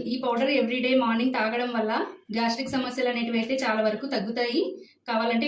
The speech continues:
మీరు కూడా ట్రై చేయండి. ఈ పౌడర్ని అయితే ఎలా చేసుకోవాలనేది ఇప్పుడు మనం చూద్దాము. నా ఛానల్ని అయితే సబ్స్క్రైబ్ చేయండి, లైక్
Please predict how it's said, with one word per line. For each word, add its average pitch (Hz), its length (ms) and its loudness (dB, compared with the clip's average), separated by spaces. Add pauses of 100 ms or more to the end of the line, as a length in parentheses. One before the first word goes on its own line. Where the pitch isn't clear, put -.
మీరు 233 180 2
కూడా 254 160 0
ట్రై 233 120 0 (100)
చేయండి. 233 340 2 (460)
ఈ - 20 2 (100)
పౌడర్ని 277 380 4
అయితే 330 180 0 (220)
ఎలా 269 240 4
చేసుకోవాలనేది 269 720 4
ఇప్పుడు 269 200 2
మనం 262 200 6
చూద్దాము. 196 360 -4 (1040)
నా 262 80 2 (120)
ఛానల్ని 262 340 2
అయితే 277 180 2 (460)
సబ్స్క్రైబ్ 262 460 2
చేయండి, 240 320 6 (480)
లైక్ 269 180 4